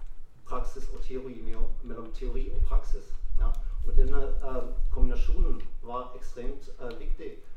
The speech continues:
og jeg synes det sier også noe om hvordan vi skulle, eller hvordan vi burde tenke om, ähm, det fagmiljøet her i Norge. Så jeg synes det er superviktig at vi, ähm, er bevisst om at vi trenger en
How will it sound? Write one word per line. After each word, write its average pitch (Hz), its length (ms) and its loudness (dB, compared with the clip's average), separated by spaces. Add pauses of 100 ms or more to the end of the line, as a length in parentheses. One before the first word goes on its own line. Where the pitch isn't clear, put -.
(140)
og 123 80 -8
jeg 123 80 -10
synes 127 180 -14
det 127 400 -12
sier - 360 -16
også - 180 -20
noe 131 220 -12 (160)
om 123 300 -18 (100)
hvordan 127 420 -12
vi 120 40 -18
skulle, 123 500 -14 (320)
eller 117 140 -18
hvordan 127 240 -14
vi 117 140 -18
burde 131 240 -10
tenke 143 300 -18
om, 120 320 -16 (480)
ähm, 117 400 -16 (320)
det 117 160 -14
fagmiljøet 131 540 -12
her 123 120 -14
i 117 80 -18
Norge. 123 380 -16 (240)
Så 240 280 -16 (520)
jeg 127 140 -12
synes - 200 -20
det 127 120 -14
er 127 80 -10 (300)
superviktig - 600 -16
at 120 180 -18
vi, 123 160 -18 (540)
ähm, 123 120 -14
er 127 160 -18
bevisst 131 360 -20
om 143 140 -20
at 104 120 -20
vi 123 60 -20
trenger 131 380 -16
en 120 80 -18